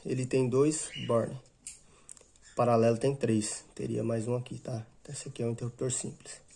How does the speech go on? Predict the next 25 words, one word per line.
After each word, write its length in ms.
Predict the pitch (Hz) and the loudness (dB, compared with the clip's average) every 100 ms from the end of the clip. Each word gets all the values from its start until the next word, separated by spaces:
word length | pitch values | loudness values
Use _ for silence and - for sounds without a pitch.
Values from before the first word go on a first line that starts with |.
| - - - - - - - - - - - - _ _ _ - - | -8 -8 -16 -20 -14 -6 -4 -4 -8 -12 -20 -20 _ _ _ -20 -20
Vai 100 | - | -10
precisar 380 | - 127 117 120 | -2 0 4 4
de 80 | 127 | 4
um 60 | |
soquete, 520 | 127 143 - 156 - - | 2 2 2 0 0 -2
tá? 240 | 170 165 - - _ - - - - - - - | -2 -2 -12 -20 _ -20 -20 -20 -20 -20 -20 -10
E 120 | 151 | -2
a 60 | 156 | -2
lâmpada. 560 | 135 120 110 - - - - - - - - - - - - - - - - - - - - - - - - - - - - | 0 0 -2 -6 -14 -18 -20 -20 -20 -20 -20 -20 -20 -20 -20 -20 -20 -20 -20 -20 -20 -20 -20 -20 -20 -20 -20 -20 -20 -20 -12
Beleza? 520 | - 123 143 147 131 - - | -4 -2 0 -2 -4 -10 -18
Então, 160 | - 143 | -6 -4
vamos 240 | 147 147 | -2 0
lá. 200 | 113 107 - - - - - - - - - - - - - - - - - - - - | 0 0 -6 -18 -16 -16 -14 -14 -14 -14 -14 -14 -14 -14 -16 -18 -20 -20 -18 -18 -16 -8
O 20 | |
que 100 | 156 | -2
que 40 | 156 | 2
eu 40 | |
vou 100 | 156 | 4
fazer 240 | 156 143 | 4 2
aqui? 260 | 135 117 110 - - - - - | -2 -4 -10 -12 -16 -20 -14 2
Como 220 | 147 156 | 4 4
é 40 | |
duzentos 280 | 139 127 110 | 4 4 4
e 80 | 107 | 4
vinte, 420 | 113 135 - | 2 2 -4